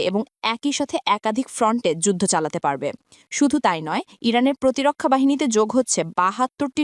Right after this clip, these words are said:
নতুন সামরিক হেলিকপ্টার। পাহাড়ি অঞ্চল, সীমান্তবর্তী এলাকা, নজরদারি, সবখানে এগুলো বিশাল ভূমিকা রাখবে। রাশিয়ার উন্নত প্রযুক্তির ড্রোনগুলো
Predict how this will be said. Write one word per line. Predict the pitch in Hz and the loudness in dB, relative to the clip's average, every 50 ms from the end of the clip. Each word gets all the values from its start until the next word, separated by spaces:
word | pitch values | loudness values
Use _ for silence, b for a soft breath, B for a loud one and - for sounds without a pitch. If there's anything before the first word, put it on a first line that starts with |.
| 269 226 | 4 4
নতুন | 214 208 - 240 233 - | 4 4 2 0 0 0
সামরিক | 240 - 170 165 170 - | -2 -2 -2 -4 -4 -4
হেলিকপ্টার। | - 180 160 147 - 143 - _ - - - - _ _ - | -4 -4 -4 -2 -2 -2 -2 _ -4 -6 -6 -6 _ _ 0
পাহাড়ি | 202 202 202 214 226 226 240 240 240 | 0 0 2 0 0 0 0 0 0
অঞ্চল, | 240 240 - 269 311 370 - - | 0 2 2 2 0 0 -2 -4
সীমান্তবর্তী | - - 240 233 240 254 254 285 247 240 240 - - 208 - 180 | 0 2 2 2 2 0 0 0 0 0 -2 -2 -4 -6 -2 -2
এলাকা, | 175 170 165 - 190 240 - _ - 202 202 | 0 0 -2 -2 -2 -4 -4 _ 0 2 2
নজরদারি, | 202 202 202 240 240 202 - 156 117 123 - - | 2 2 2 0 0 0 0 -2 -2 -4 -4 -2
সবখানে | - 240 - _ - - 320 294 285 | 0 0 -2 _ -4 -4 0 0 0
এগুলো | 254 214 240 247 247 202 190 | 0 0 2 0 0 0 0
বিশাল | 220 220 - 285 277 254 220 | -2 0 0 0 0 2 2
ভূমিকা | 240 190 175 143 160 | 0 0 0 -2 -2
রাখবে। | 135 127 131 143 135 - 123 104 - _ _ - 202 220 | 0 0 -2 -2 -2 -4 -4 -4 -4 _ _ -4 0 2
রাশিয়ার | 202 226 - - - 311 - - 262 | 2 2 2 0 0 0 2 2 2
উন্নত | 269 277 294 277 320 269 | 4 4 2 0 0 0
প্রযুক্তির | 302 294 254 294 277 - 320 269 214 | 0 0 0 0 0 0 2 2 4
ড্রোনগুলো | 220 220 226 233 226 247 262 | 4 4 4 4 2 2 2